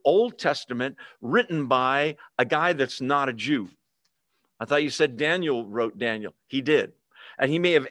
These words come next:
edited this chapter, but he didn't write chapter four. King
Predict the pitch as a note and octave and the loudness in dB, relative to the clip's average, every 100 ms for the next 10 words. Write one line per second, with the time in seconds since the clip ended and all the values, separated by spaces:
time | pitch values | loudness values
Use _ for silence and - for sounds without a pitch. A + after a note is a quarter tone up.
0 | - F#3+ F#3 C#3 A2+ A#2 - C3+ A#2 - | 2 2 4 2 0 -6 -2 0 0 -2
1 | B2 A2 A#2+ D#3+ D3+ E3 E3+ - A#2+ D3 | -2 -2 -4 -6 -4 -2 -2 -4 -2 -2
2 | D3+ _ - D#3 C3+ - B2 - F3 C#3+ | -2 _ -2 0 0 -4 -10 -2 0 2
3 | G#2+ A#2 - _ _ _ _ _ _ - | 0 -4 -12 _ _ _ _ _ _ -4
4 | G3 G3 G#3 A3+ A3+ | 0 0 -2 -6 -8